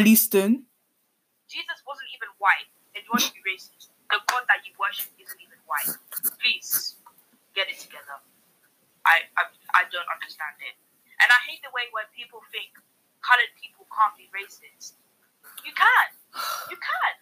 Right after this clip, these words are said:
Speaker 2: There's color, there's literally colorism as well. Even in, 'cause thing is, peop-, like, what we saw on
Speaker 1: It's like
Speaker 2: Black
Speaker 1: Ella
Speaker 2: Twitter.
Speaker 1: Rose.
Speaker 2: Yikes. That Black Twitter situation was a little bit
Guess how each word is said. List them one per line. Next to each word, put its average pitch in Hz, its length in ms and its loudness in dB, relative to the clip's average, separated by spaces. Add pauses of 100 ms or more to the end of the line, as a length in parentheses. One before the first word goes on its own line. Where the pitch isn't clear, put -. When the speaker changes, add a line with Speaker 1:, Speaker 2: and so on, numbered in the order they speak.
(180)
Speaker 2:
There's 214 180 2
color, 277 420 8
there's 240 180 8
literally 254 380 8
colorism 220 580 8
as 190 160 2
well. 208 220 4
Even 254 320 8
in, 226 360 6 (380)
'cause 247 200 4
thing 277 220 8
is, 196 200 6
peop-, 294 260 6 (400)
like, - 180 2 (240)
what 262 200 6
we 254 60 10
saw 247 180 6
on 214 80 6
Speaker 1:
It's 175 60 -2
like 226 40 4
Speaker 2:
Black 233 160 6
Speaker 1:
Ella 226 80 -4 (140)
Speaker 2:
Twitter. 240 160 0 (180)
Speaker 1:
Rose. - 100 -20 (760)
Speaker 2:
Yikes. - 920 -4 (480)
That 214 200 2
Black 220 220 0
Twitter - 240 -6
situation 214 600 -2
was 196 140 -4
a 196 40 -2
little 277 260 0
bit 262 400 2